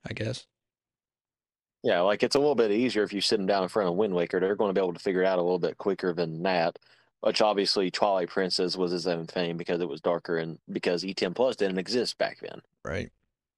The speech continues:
Speaker 1: Or it definitely would
Speaker 2: And
Speaker 1: have
Speaker 2: what, that
Speaker 1: been.
Speaker 2: was when it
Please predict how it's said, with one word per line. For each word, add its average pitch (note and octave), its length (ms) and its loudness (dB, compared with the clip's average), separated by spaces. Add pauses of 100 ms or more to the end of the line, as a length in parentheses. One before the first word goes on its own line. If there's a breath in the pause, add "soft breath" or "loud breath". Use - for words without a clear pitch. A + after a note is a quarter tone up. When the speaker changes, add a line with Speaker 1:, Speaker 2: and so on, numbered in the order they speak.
(140)
Speaker 1:
Or G#2+ 100 0
it G2 180 -2
definitely G#2+ 400 -2
would G#2+ 60 -2
Speaker 2:
And G2+ 60 0
Speaker 1:
have G2+ 40 -2
Speaker 2:
what, F#2+ 140 2
that G#2 160 4
Speaker 1:
been. - 0 -
Speaker 2:
was G2+ 100 0 (800)
when G#2+ 140 2
it A2+ 100 0